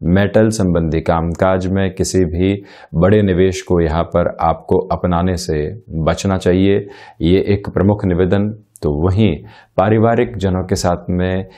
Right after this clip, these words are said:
यहाँ जो छोटे-छोटे मनमुटाव पनपे हुए थे,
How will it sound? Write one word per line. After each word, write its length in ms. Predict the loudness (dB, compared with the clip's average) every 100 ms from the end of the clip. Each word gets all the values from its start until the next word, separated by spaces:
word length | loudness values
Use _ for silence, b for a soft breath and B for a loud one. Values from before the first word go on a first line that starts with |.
| B
यहाँ 460 | 0 2 2 0 0
जो 180 | 0 0
छोटे-छोटे 760 | 0 0 0 -2 -2 0 0
मनमुटाव 680 | 0 0 2 2 0 0 0
पनपे 340 | -2 -4 -2 -2
हुए 180 | -2 -2
थे, 320 | -2 -2